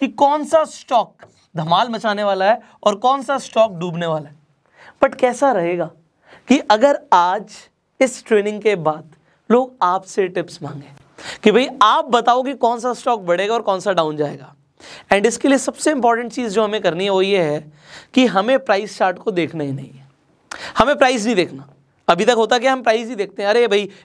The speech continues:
एक स्टॉक अपने बावन हफ्ते के हाई पर है और एक स्टॉक अपने बावन हफ्ते के लो पर है। अभी तक हम प्राइस देख के काफ़ी कुछ एनालाइज करते थे।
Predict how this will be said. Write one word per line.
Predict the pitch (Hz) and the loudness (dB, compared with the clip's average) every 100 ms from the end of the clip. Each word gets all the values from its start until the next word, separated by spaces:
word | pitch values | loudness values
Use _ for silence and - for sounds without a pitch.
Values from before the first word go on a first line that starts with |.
| - | 0
एक | 247 - | 0 0
स्टॉक | - 247 233 | -4 -2 -2
अपने | 196 226 226 262 269 - _ _ _ _ _ _ _ - - - - | -4 0 2 2 -2 -10 _ _ _ _ _ _ _ -18 -18 -10 2
बावन | 143 180 233 285 | 4 4 2 2
हफ्ते | 240 233 - 247 | 0 0 2 2
के | 247 240 | 4 2
हाई | 202 190 202 | 4 2 0
पर | 214 196 | -2 -2
है | 160 - - _ _ _ 190 | -4 -8 -14 _ _ _ 0
और | 214 247 | 0 0
एक | 277 - | -2 -2
स्टॉक | - 254 233 | 0 0 0
अपने | 220 220 240 | -4 -2 0
बावन | 208 214 240 233 | 2 2 0 -4
हफ्ते | - 240 | -4 -6
के | 226 | -2
लो | 226 214 | 0 0
पर | 214 220 | 2 0
है। | 180 175 233 233 - - - | 0 0 0 -2 -14 -6 -2
अभी | 208 294 | -2 -4
तक | 294 262 | -4 -2
हम | 277 | -2
प्राइस | 247 254 269 | 0 0 -2
देख | 226 247 | -2 -4
के | 247 240 247 | 0 0 0
काफ़ी | 254 220 233 | 0 -4 -4
कुछ | 233 | -4
एनालाइज | 226 196 190 - | -2 -2 -2 -2
करते | 170 160 | -6 -6
थे। | 160 | -12